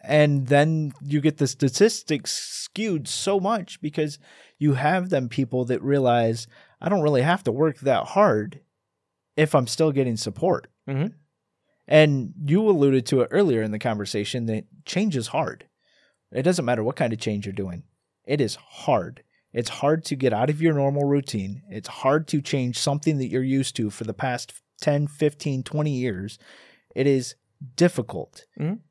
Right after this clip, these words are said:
Speaker 1: And some people, they just, like Beef said, they just don't want to. They're, they're water.
Speaker 2: They're weak-willed.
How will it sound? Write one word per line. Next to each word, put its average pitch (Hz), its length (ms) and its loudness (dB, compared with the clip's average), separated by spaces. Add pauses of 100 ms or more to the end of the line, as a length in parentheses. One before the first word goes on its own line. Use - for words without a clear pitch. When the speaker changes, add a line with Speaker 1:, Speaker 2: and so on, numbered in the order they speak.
(240)
Speaker 1:
And 127 460 0 (520)
some 170 300 0
people, 262 440 -4 (540)
they 135 120 -2
just, 190 520 -2 (180)
like 143 240 0
Beef 180 220 0
said, 196 320 -4
they 110 140 -4
just 131 280 -6 (720)
don't 131 200 -2
want 208 240 0
to. - 120 -10
They're, 120 420 -4 (100)
they're 131 200 -2
water. 170 480 -2 (680)
Speaker 2:
They're 131 180 0
weak-willed. 117 680 -4